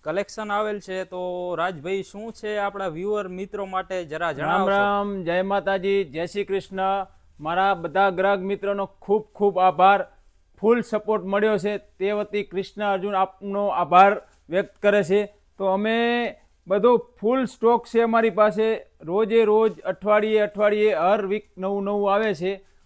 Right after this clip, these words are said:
Speaker 2: હર પાંચ દિવસમાં ચેન્જીસ થઈ જાય, વળી ફરી નવું આવે છે. હું તમને એક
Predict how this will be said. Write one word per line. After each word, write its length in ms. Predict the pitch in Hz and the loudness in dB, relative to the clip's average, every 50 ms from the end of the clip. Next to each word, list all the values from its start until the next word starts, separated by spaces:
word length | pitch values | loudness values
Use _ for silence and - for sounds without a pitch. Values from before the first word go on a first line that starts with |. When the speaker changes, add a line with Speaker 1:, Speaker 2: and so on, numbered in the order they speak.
| _ _ - | _ _ -4
Speaker 2:
હર 200 | - 175 202 208 | 0 0 0 0
પાંચ 280 | - - 196 208 208 165 | -2 -4 -4 -4 -4 -4
દિવસમાં 540 | 185 208 214 214 196 - 190 202 202 180 - | -2 -2 -2 -2 -4 -6 -6 -6 -6 -6 -6
ચેન્જીસ 340 | 196 202 202 190 202 - - - | -6 -6 -4 -6 -6 -8 -6 -4
થઈ 140 | 202 208 | -4 -2
જાય, 240 | 196 208 196 190 180 | 0 0 0 0 0
વળી 280 | 165 175 196 202 190 - _ _ _ | 0 0 -2 -2 -2 -4 _ _ _
ફરી 220 | - 196 220 226 214 | -2 0 0 0 0
નવું 300 | 202 214 214 202 208 202 | 0 0 2 4 4 4
આવે 140 | 190 185 180 | 4 4 2
છે. 100 | 151 175 | 0 -2
હું 180 | 175 175 185 196 | -6 -4 -6 -6
તમને 260 | 196 214 208 208 208 208 208 | -6 -6 -4 -4 -4 -2 -2
એક 100 | 214 175 | -4 -4